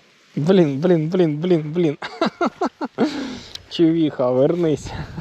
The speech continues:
<laughs> Ой. Прикиньте, щас почне ловить окуня. <laughs>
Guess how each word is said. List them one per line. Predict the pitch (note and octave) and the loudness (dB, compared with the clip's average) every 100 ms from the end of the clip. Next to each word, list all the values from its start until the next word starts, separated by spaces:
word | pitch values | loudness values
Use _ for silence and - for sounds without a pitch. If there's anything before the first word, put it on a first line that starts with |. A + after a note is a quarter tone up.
| - | -6
<laughs> | G3+ - - F4 - - - - - - A#4 - - - F4 F4 D#4 C#4+ C4+ A#3 - - - - | -6 -4 -4 -4 -4 -8 -12 -14 -14 -6 -6 -6 -18 -2 0 0 -4 -8 -10 -12 -14 -18 -20 -6
Ой. | D4 A#3 F#3+ F3 E3 - - - - - F#3+ C#4 - - - _ - - - - D#3+ | 0 2 4 2 0 -2 -8 -20 -20 -10 -8 -8 -10 -18 -20 _ -20 -20 -20 -16 -2
Прикиньте, | D#3+ D#3+ G3+ F#3+ D3 | 0 2 0 2 0
щас | - D3 | 0 0
почне | C#3+ C#3+ D#3 D#3+ | 0 0 0 0
ловить | D#3 D3+ D3 C#3+ C#3+ | 2 2 0 0 0
окуня. | B2 - B2 B2+ - - - | 0 0 -4 -6 -10 -16 -20
<laughs> | - | -8